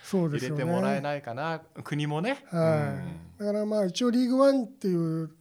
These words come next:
Speaker 1: あの、リーグになって、ラグビーも
Speaker 2: あ、これすいません。そもそもなんでトップリーグから
Speaker 1: はい。
Speaker 2: リーグワンになったんですか？
Speaker 1: これはまあ、一つはトップリーグを作った時には、このラグビー二千十九年の開催も含めてですけども、
Speaker 2: ええ。
Speaker 1: 日本でラグビーを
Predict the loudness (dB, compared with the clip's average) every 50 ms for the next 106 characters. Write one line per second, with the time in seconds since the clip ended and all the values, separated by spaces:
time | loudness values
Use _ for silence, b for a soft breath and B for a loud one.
0 | _ -6 -4 -4 -2 -2 0 2 2 2 0 0 -2 -2 -2 -4 -4 -8 _ _
1 | _ 0 2 2 4 4 2 2 0 0 0 0 0 2 2 2 2 2 2 2
2 | 4 2 2 0 -2 -4 -4 -4 -4 -2 -2 -2 -2 0 0 0 0 0 -2 -4
3 | -2 -4 -4 -4 -4 -8 -6 -6 -4 -6 -8 -8 -10 -8 -6 -4 0 2 2 2
4 | 2 2 0 -6 -12 _ -4 -4 -4 -2 -2 -2 4 6 6 6 6 4 -2 -4
5 | -6 -8 -10 -16 -20 -20 -20 -20 -20 b b b b b b -4 0 2 4 4
6 | 4 4 2 2 0 0 -2 -2 -2 -2 -4 -4 -2 -4 0 2 4 4 2 0
7 | -2 -6 -10 -10 -6 -4 0 2 2 2 2 2 0 0 -2 -4 -8 -10 -10 -8
8 | -8 -10 -8 -8 -10 -10 -10 -8 -6 -4 -2 0 0 0 -2 -4 -6 -12 -18 -10
9 | -6 -4 -2 -2 0 0 0 0 0 0 0 0 0 0 0 -2 -2 -2 -2 -2
10 | -2 2 2 2 2 2 0 -2 -2 -4 -4 -4 -6 -8 -6 -4 -2 0 0 -2
11 | -2 -2 -2 0 0 0 0 -2 -2 -4 -2 -2 -2 0 -2 -6 -8 -8 -10 -10
12 | -10 -4 -2 0 2 4 4 4 2 0 -8 -18 -20 -20 -20 -16 _ -2 0 2
13 | 2 2 2 2 2 0 0 0 0 2 4 4 4 6 6 6 6 4 2 2
14 | 2 0 0 2 4 4 4 4 2 0 -4 -12